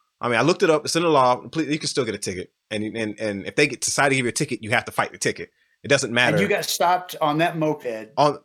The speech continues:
Speaker 2: because
Speaker 1: I
Speaker 2: you
Speaker 1: went,
Speaker 2: were
Speaker 1: I went to
Speaker 2: six-foot-seven
Speaker 1: Yeah,
Speaker 2: and
Speaker 1: I went
Speaker 2: looked
Speaker 1: to jail.
Speaker 2: stupid?
Speaker 1: I went to jail.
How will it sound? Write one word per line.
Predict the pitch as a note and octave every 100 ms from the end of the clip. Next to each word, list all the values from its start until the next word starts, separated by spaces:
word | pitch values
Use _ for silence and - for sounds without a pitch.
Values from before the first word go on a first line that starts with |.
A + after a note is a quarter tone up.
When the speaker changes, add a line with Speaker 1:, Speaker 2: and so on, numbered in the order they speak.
| _ _ _ - - _ _ _ C#3+
Speaker 2:
because | C3 D3 - D#3+
Speaker 1:
I |
Speaker 2:
you |
Speaker 1:
went, | F#3
Speaker 2:
were | D#3+ F3+ F3
Speaker 1:
I | C4
went | G#3+
to | -
Speaker 2:
six-foot-seven | D#3+ G3 B3+ E4+ F4 D#4+ _
Speaker 1:
Yeah, | C#3+ G3+
Speaker 2:
and | F3+
Speaker 1:
I |
went | F3+
Speaker 2:
looked | F#3+
Speaker 1:
to | E3+
jail. | E3 F3+
Speaker 2:
stupid? | E3 F4 E4+
Speaker 1:
I | A3
went | E3 F#3+ F#3
to | C#3+
jail. | D3+ D#3+ C3+